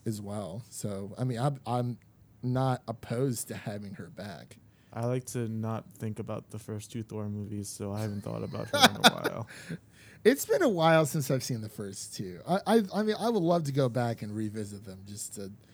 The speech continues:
Speaker 1: I mean, just to watch 'em. I mean, I have 'em, so why not? <laughs> Probably going to at one, one point or another. But, um, yeah, going back to, you know, uh,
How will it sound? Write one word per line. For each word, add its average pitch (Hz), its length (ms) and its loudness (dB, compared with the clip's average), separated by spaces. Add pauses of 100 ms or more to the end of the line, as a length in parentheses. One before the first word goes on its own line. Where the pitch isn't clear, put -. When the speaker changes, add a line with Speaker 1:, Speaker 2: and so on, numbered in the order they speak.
(440)
Speaker 1:
I 156 80 -2
mean, 139 260 0
just 214 220 0
to 110 80 -2
watch 90 400 -6
'em. 92 100 -6
I 95 60 -6
mean, 98 140 -6
I 95 160 -8
have 95 300 -4
'em, 85 160 -12
so 101 180 -8
why 98 280 -8
not? 95 840 4 (160)
<laughs> - 160 -20
Probably 120 300 0
going 107 240 -8
to 104 160 -8
at 95 100 -12
one, 104 240 -10 (540)
one 160 240 2
point 139 280 2
or 120 140 2
another. 123 540 2 (440)
But, 170 480 4
um, 160 440 6
yeah, 202 240 4
going 185 400 2
back 165 420 0
to, 147 880 4
you 151 140 2
know, 117 280 2
uh, 120 200 4